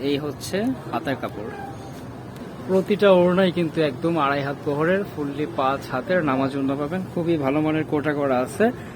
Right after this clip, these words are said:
আর এগুলোর কিন্তু আমরা কালার গ্যারান্টি দিচ্ছি, আমাদের কথাটা একটু ভালোভাবে বোঝার চেষ্টা করবেন। গ্যারান্টিটা এমন যে একটা কালার ফেড হয়ে আরেকটা কালারকে নষ্ট করবে না, ঠিক আছে? কালার ফেড হবে না, এই গ্যারান্টি আমরা দিয়ে দিতেছি। তো এ হচ্ছে আরও একটা, আহ,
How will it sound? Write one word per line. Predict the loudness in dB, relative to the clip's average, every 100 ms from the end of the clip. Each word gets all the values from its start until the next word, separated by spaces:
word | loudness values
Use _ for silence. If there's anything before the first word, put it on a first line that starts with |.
| 0
আর | 2
এগুলোর | 4 4 4
কিন্তু | 2 0
আমরা | 2 2
কালার | 2 2 2
গ্যারান্টি | 2 2 2 0
দিচ্ছি, | -2 -4 -2 0 0 -4 -6
আমাদের | -4 -2 -2 -4
কথাটা | -4 -4
একটু | -6 -4
ভালোভাবে | -4 -2 -2
বোঝার | -4 -4 -4
চেষ্টা | -4 -6 -4
করবেন। | -2 -2 0
গ্যারান্টিটা | 0 0 2 2
এমন | 2 0 -2
যে | 0 0
একটা | 0 -2 -2
কালার | 0 4 4 2 -2 -10 -12 4
ফেড | 6 10
হয়ে | 8
আরেকটা | 8 6
কালারকে | 4 6 4
নষ্ট | 4 2 2
করবে | 2 2 0
না, | -2 -4 -8 -14 -6
ঠিক | 0
আছে? | 2
কালার | 4 4 4
ফেড | 2 2
হবে | 4 6 6
না, | 4
এই | 4 4
গ্যারান্টি | 4 2 2
আমরা | 2 2
দিয়ে | 2
দিতেছি। | 2 -2 -2 -2
তো | 2
এ | 2
হচ্ছে | 2 2
আরও | 2 2
একটা, | 0 0 4 4 0 -12 -12 -8
আহ, | -2 -2